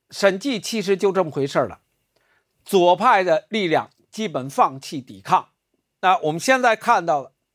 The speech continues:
是亚利桑那州的审计的现场，呃，手工在数票，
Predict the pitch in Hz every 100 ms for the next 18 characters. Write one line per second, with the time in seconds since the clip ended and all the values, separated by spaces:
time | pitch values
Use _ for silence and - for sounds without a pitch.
0 | _ _ - 202 147 135 156 202 196 185
1 | 156 180 165 151 123 120 131 127 156 147
2 | 123 98 - - _ _ - 202 131 -
3 | - _ _ _ _ _ _ _ 180 185
4 | 180 180 180 175 _ _ _ - - 165
5 | 165 220 220 - - 220 165 143 - 139
6 | 131 - 262 -